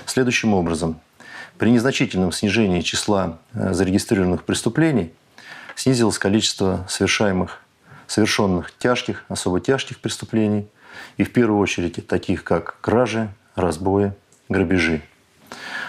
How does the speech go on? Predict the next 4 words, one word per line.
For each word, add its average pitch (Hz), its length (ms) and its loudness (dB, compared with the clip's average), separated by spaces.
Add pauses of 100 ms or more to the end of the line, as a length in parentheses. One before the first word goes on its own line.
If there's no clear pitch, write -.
(180)
Во-вторых, 147 540 0 (260)
на 107 160 2
четверть 110 420 -2
снизилась 110 600 0